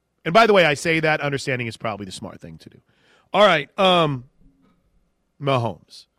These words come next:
Yesterday, Andy Reid, I hear he's really good at coaching football.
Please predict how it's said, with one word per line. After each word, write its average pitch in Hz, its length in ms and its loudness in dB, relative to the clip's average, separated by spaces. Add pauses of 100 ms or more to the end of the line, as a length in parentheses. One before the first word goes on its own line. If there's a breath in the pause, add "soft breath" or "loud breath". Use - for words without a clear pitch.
(540 soft breath)
Yesterday, 170 760 0 (640)
Andy 190 320 0
Reid, 165 420 -2 (160)
I 127 160 -6
hear 151 160 -4
he's 143 240 -6
really 156 240 -2
good 160 240 -4
at 147 80 -12
coaching 156 380 -6
football. 127 520 -8